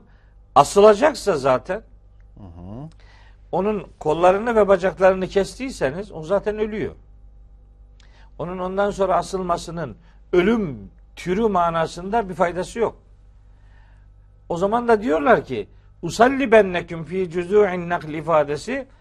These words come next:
Speaker 1: teşhir amaçlı bir, e, fiildir.
Speaker 2: Benim de aklıma
Speaker 1: Yoksa
Speaker 2: geldi.
Speaker 1: ölümle alakalı değildir.
Speaker 2: İbreti alem olsun
Speaker 1: Olsun
Speaker 2: diye
Speaker 1: diye, evet,
Speaker 2: millete.
Speaker 1: evet.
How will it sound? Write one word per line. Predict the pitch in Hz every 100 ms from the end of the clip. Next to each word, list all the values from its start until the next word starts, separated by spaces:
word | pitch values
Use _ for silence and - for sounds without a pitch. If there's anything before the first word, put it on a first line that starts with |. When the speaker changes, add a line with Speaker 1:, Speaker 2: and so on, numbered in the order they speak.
| _ _ _
Speaker 1:
teşhir | - 185 - 269 240 160
amaçlı | 165 156 - 180 196
bir, | 143 104 - _ -
e, | 127 117 117 - 117
fiildir. | 95 151 135 127 -
Speaker 2:
Benim | 247
de | 104
aklıma | 95 - 160
Speaker 1:
Yoksa | 170 -
Speaker 2:
geldi. | 262 247 _ _
Speaker 1:
ölümle | 165 190 208 180
alakalı | 156 160 156 143 156 190 160
değildir. | 170 143 98 85 - _
Speaker 2:
İbreti | 139 113 123 - - - - - 139
alem | 113 110 113 101
olsun | 98 95 190
Speaker 1:
Olsun | 196 196 175
Speaker 2:
diye | 131
Speaker 1:
diye, | 123
evet, | 139 147 98
Speaker 2:
millete. | 104
Speaker 1:
evet. | 120